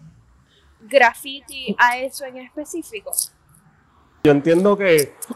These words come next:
Speaker 2: que sí se le conoce como graffiti o, o es un tipo de grafito, como mencionaste, ¿no? Pero,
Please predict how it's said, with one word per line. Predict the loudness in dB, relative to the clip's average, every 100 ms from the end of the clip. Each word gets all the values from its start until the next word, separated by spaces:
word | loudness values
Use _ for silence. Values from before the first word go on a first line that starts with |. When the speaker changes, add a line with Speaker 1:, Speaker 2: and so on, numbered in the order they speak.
| -18 -10 -10 0
Speaker 2:
que | 4 4
sí | 2 0 2 2
se | 2 -2 0
le | 0
conoce | 0 0 -2 -2 -4
como | -2 -2
graffiti | 0 -2 -2 -4 -4 -4 -4 -2 -2 2
o, | 2
o | 2 0 0 0
es | 0
un | 0 -2
tipo | 0 -2 -2
de | -2
grafito, | 0 0 -2 -8 -6 -8
como | -8 -8 -8
mencionaste, | -10 -10 -10 -4 -2 -4 -10
¿no? | -10 -8 -8
Pero, | -8 -8 -10 -12